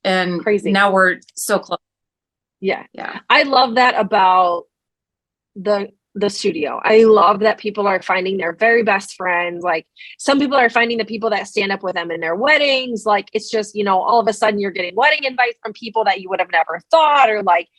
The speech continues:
Speaker 2: baby shower
Speaker 1: Right.
Speaker 2: invites from people you would have never thought, or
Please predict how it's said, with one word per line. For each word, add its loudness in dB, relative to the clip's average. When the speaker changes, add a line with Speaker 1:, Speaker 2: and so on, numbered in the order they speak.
Speaker 2:
baby 2
shower 2
Speaker 1:
Right. 0
Speaker 2:
invites 0
from -4
people 0
you -2
would 4
have 0
never 0
thought, 2
or -6